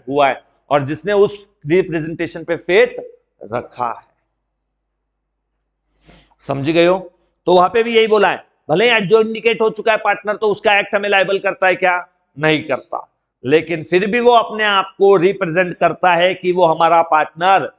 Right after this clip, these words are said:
है, तो फिर वो अभी भी थर्ड पार्टी को लायबल है। लिखा है देखो,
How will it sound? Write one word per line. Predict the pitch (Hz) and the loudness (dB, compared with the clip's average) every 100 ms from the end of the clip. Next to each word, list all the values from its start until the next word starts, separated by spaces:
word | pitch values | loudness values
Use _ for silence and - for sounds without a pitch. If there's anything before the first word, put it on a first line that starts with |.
| _ 123 | _ -8
है, | 127 110 _ _ _ _ - | -6 -8 _ _ _ _ -2
तो | 175 220 | 2 2
फिर | 170 185 170 | 2 -2 0
वो | 170 170 | 2 2
अभी | 151 131 147 | 0 -4 -2
भी | 156 | -2
थर्ड | 156 139 131 | -2 -4 -2
पार्टी | 127 123 135 | -4 -6 -8
को | 127 127 | -6 -4
लायबल | 117 110 107 117 127 143 _ _ _ - | -4 -4 -6 -6 -6 -8 _ _ _ -16
है। | 101 - _ | -16 -16 _
लिखा | 127 147 | -4 -2
है | 160 | 0
देखो, | 156 156 147 | -2 -6 -8